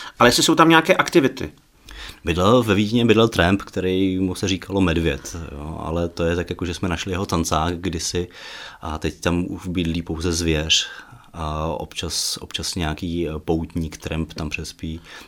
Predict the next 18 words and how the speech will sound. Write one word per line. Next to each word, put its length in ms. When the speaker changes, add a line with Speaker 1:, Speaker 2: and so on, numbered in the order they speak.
Speaker 2:
Ale 160
Medvěd 280
tam 100
měl 140
svoji 240
noru, 260
ten 140
tam 120
měl 100
svůj 180
sklep 340
obydlený, 580
ale 100
to 100
už 100
je 60
deset 220
let. 260